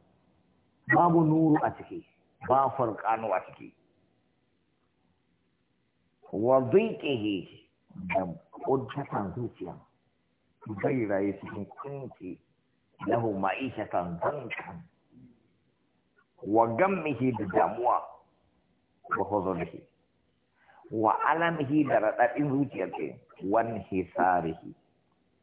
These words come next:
Wa shiddati qalaqihi,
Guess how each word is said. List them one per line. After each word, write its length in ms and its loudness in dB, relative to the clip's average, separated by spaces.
Wa 280 -2
shiddati 720 2
qalaqihi, 800 -4